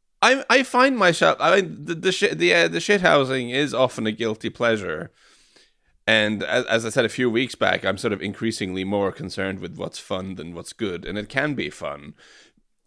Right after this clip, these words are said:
B-, but there's also something just slightly pathetic about it all in the game where, again, I think he just got,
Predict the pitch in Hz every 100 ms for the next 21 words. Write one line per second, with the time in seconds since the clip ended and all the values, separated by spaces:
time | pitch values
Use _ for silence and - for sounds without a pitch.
0 | 143 - 135 131 147 147 208 202 156 156
1 | 151 127 110 - - - 127 - 117 101
2 | - 113 - 101 95 82 82 98 87 85
3 | 71 95 95 98 95 92 80 95 113 92
4 | - 190 - - - - - 240